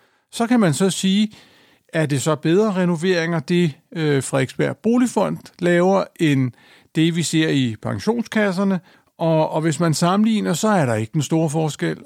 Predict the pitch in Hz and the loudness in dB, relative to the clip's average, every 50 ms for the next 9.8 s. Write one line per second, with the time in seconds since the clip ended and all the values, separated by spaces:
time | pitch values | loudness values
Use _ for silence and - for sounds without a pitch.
0 | - _ - 156 139 - _ _ _ _ _ _ - 226 233 226 240 220 196 180 | -16 _ -8 -8 -8 -8 _ _ _ _ _ _ -2 0 2 2 4 4 4 2
1 | 160 135 - 190 180 - - 180 185 202 190 - 214 214 214 208 196 165 151 143 | 2 2 0 -2 -2 -2 -2 -2 -2 0 0 0 0 0 2 2 2 2 0 0
2 | 131 170 160 143 143 143 - - - 190 185 - - - 190 - - 196 - - | 0 0 2 2 0 0 -2 -2 -2 -2 -2 -4 -6 -6 -6 -2 -2 -2 -2 -4
3 | - - - - - _ _ _ _ _ - - - - - - 156 - - - | -6 -10 -12 -12 -12 _ _ _ _ _ -20 -20 -20 -18 -16 -14 -12 -10 -6 -2
4 | - 139 147 170 180 175 170 180 185 165 214 208 170 - 208 185 156 165 147 160 | 0 2 2 4 4 4 2 2 2 2 0 0 0 0 -2 -2 -2 -2 -2 0
5 | 180 180 196 185 170 147 156 151 143 139 127 143 160 175 175 180 180 170 151 - | 0 2 2 2 2 2 2 2 2 2 2 2 2 2 2 0 0 -2 -2 -2
6 | 156 147 135 - - 170 156 143 - 160 151 180 208 208 - 196 165 147 147 147 | 0 -2 -2 -2 -2 -4 -4 -4 -2 -2 0 0 0 0 0 -2 -2 -2 -2 -6
7 | - - 165 156 147 147 147 - 160 147 135 127 117 110 _ _ _ _ _ _ | -4 -2 -2 0 0 0 -2 -4 -4 -6 -6 -6 -8 -10 _ _ _ _ _ _
8 | _ _ - 135 127 110 - 196 190 196 - - - 208 190 180 151 185 185 180 | _ _ -6 -6 -4 -4 -2 -4 -4 -4 -6 -4 0 0 0 2 0 0 0 0
9 | 175 160 - - - - _ _ _ - - 170 160 151 151 151 | 0 -2 -6 -10 -20 -20 _ _ _ -2 0 2 2 4 2 0